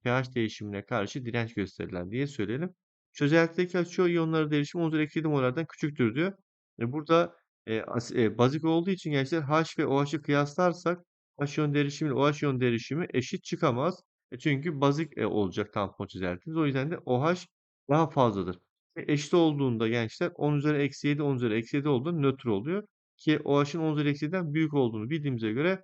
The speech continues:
o zaman H iyon derişiminin on üzeri eksi yediden küçüktür. Yani bazik tampon çözeltilerde O H on üzeri eksi yediden büyük, H iyon derişimi on üzeri eksi yediden küçüktür. Doğru. Çözeltinin P H'leri yediden büyüktür diyor. Yine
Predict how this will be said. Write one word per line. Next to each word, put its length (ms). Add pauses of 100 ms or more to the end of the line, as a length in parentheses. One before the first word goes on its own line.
(280)
o 120
zaman 260
H 240
iyon 120
derişiminin 360
on 120
üzeri 160
eksi 160
yediden 220
küçüktür. 520
Yani 500 (400)
bazik 280
tampon 400
çözeltilerde 760
O 240
H 140
on 80
üzeri 160
eksi 160
yediden 300
büyük, 280 (340)
H 280
iyon 100
derişimi 300
on 60
üzeri 160
eksi 180
yediden 220
küçüktür. 420
Doğru. 260 (360)
Çözeltinin 460
P 80
H'leri 320
yediden 340
büyüktür 400
diyor. 260
Yine 280